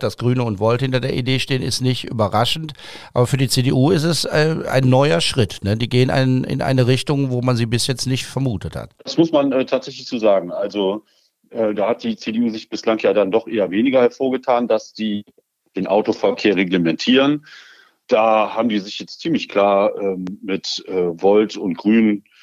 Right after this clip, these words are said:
Speaker 2: äh, auf eine Linie verständigt. Die, ich meine, die haben allerdings auch ein halbes Jahr jetzt an diesem Antrag getüftelt. Ähm, das heißt, den haben die jetzt nun wirklich nicht übers Knie gebrochen. Aber ja, der, äh, Antrag hat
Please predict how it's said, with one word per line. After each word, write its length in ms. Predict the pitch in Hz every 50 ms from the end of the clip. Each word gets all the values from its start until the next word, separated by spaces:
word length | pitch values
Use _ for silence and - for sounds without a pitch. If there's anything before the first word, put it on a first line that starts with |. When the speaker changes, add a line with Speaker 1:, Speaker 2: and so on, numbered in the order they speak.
| - - - _ _ _ _ _ -
Speaker 2:
äh, 160 | 113 101 98
auf 260 | - 107 104 101 -
eine 120 | 104 101 98
Linie 340 | 90 110 156 160 123 110
verständigt. 640 | - - 107 - - - 107 107 113 127 139 131 -
Die, 100 | 107 113
ich 120 | 110 107 120
meine, 200 | 127 131 139 131
die 140 | 120 127
haben 300 | 127 135 143 139 139 123 - _ _ -
allerdings 440 | - 117 120 117 113 131 143 -
auch 140 | - 107 -
ein 100 | 123 -
halbes 280 | 113 120 135 123 117 -
Jahr 120 | 123 113
jetzt 140 | 117 117 -
an 100 | 113 113
diesem 220 | 104 101 107 110
Antrag 280 | - 117 123 - 104 -
getüftelt. 640 | - 104 - - 123 123 - - 165 175 170 - _ _ _ _ _ _ _ _ _ _ _ _ _
Ähm, 360 | - 117 120 113 110 110 110
das 180 | 101 104 - -
heißt, 160 | 113 110 -
den 120 | 113 98 98
haben 120 | 110 120
die 80 | 107 101
jetzt 180 | 92 - -
nun 140 | 101 90 82
wirklich 260 | 110 - - 117 -
nicht 140 | - - -
übers 240 | - 87 87 - -
Knie 200 | - - 120 135
gebrochen. 640 | - - - - 123 120 - - 117 127 127 127 - - - - -
Aber 300 | - 107 104 95 92 98
ja, 360 | 101 95 101 107 120 139 139
der, 460 | 120 110 - 104 101 98 95 92 - - _ _ _ _ _
äh, 60 | - 101
Antrag 800 | 101 98 95 95 92 92 92 85 95 107 107 - 107 104 - -
hat 160 | 101 -